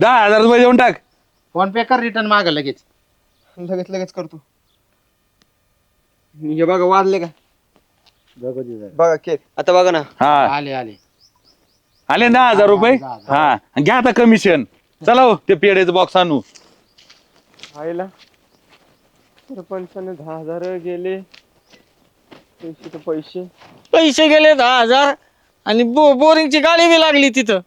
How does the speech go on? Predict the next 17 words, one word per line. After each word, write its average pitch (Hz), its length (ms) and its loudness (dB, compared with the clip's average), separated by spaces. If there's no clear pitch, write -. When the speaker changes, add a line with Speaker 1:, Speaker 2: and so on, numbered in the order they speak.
Speaker 3:
मग 185 420 -8
काय 220 220 2
राव? 202 180 0
आईला 165 260 -6
कमिशनचे 202 480 -4
पैसे 220 300 -2
तर 220 100 0
भेटलेच 208 420 -4
नाही. 247 220 0
सरपंच 202 420 -8
तुला 226 120 -2
पैसे 220 340 0
घेऊन 165 160 -2
गेले. 147 220 -4
घंटे, 202 440 0
जाऊन 180 180 -6
दे, 196 200 -2